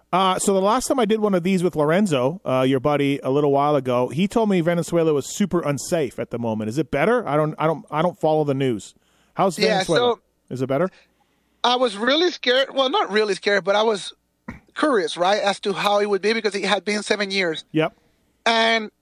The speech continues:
Speaker 2: it is not like we thought. Lorenzo and I, we were together there, actually, like, just this past month.
Speaker 1: Okay.
Speaker 2: And, um, our sponsor, Furia, took us over there to do a few schools for the up-and-coming younger motocrossers in
Speaker 1: Mm-hmm.
Speaker 2: Venezuela, this and that. And,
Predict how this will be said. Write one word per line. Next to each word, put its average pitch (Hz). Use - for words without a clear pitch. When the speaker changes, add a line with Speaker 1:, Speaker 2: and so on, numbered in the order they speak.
Speaker 2:
it 226
is 208
not 190
like 175
we 175
thought. 165
Lorenzo 202
and 214
I, 202
we 190
were 208
together 190
there, 160
actually, 156
like, 143
just 160
this 180
past 170
month. -
Speaker 1:
Okay. 185
Speaker 2:
And, 180
um, 165
our 185
sponsor, 202
Furia, 196
took 180
us 180
over 175
there 170
to 175
do 170
a 160
few 170
schools 247
for 214
the 196
up-and-coming 196
younger 190
motocrossers 185
in 170
Speaker 1:
Mm-hmm. 165
Speaker 2:
Venezuela, 170
this 165
and 170
that. 160
And, 175